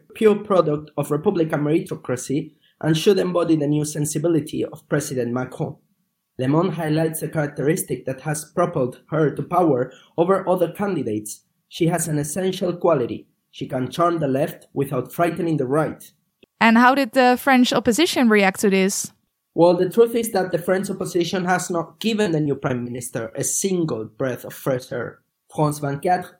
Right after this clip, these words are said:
Speaker 1: highlights how Borne has faced frontal criticism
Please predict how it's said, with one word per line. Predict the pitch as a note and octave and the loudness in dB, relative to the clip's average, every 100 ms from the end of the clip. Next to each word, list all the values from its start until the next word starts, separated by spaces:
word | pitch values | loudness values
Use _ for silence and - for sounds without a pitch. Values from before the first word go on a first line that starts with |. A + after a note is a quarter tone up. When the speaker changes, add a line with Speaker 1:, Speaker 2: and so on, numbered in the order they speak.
| - | -8
Speaker 1:
highlights | D3 D#3 F3+ F#3 | 0 2 2 0
how | - C#3+ | -2 -2
Borne | C3+ F3+ G#3+ A3 - _ _ _ _ | 2 2 2 -4 -14 _ _ _ _
has | F3 F3 | -6 -6
faced | - G3 G3 G3+ - - - | -4 0 0 -2 -10 -20 -4
frontal | G#3+ G3 G3 F#3 E3+ | 0 0 0 -4 -2
criticism | - A3 G#3+ D#3 B2 - G#2+ G#2 | 4 4 4 -4 -6 -6 -6 -8